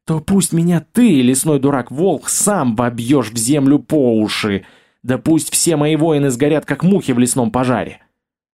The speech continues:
Он задохнулся от ярости. Олег медленно поднял голову.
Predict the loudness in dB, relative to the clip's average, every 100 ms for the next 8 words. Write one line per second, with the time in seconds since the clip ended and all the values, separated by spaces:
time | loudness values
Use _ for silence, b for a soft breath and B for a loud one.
0 | _ _ -8 -4 -2 0 0 -2 0 -2
1 | -2 -4 -2 -2 -4 -8 -12 -16 _ _
2 | _ _ -8 -4 -2 -2 0 0 0 -2
3 | -2 -2 0 0 -2 -4 -6 -8 -14